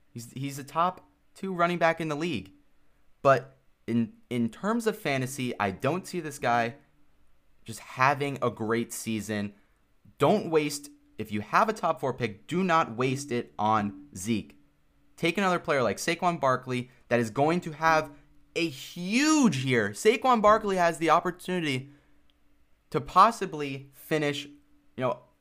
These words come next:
close to Christian McCaffrey. I don't think there's anybody that's gonna say Christian McCaffrey won't finish with the most fantasy points,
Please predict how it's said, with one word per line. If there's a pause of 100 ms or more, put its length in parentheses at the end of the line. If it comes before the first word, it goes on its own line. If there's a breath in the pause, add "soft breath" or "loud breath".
close
to
Christian
McCaffrey. (220)
I
don't
think
there's (340 soft breath)
anybody
that's
gonna
say
Christian
McCaffrey
won't
finish
with
the
most
fantasy
points,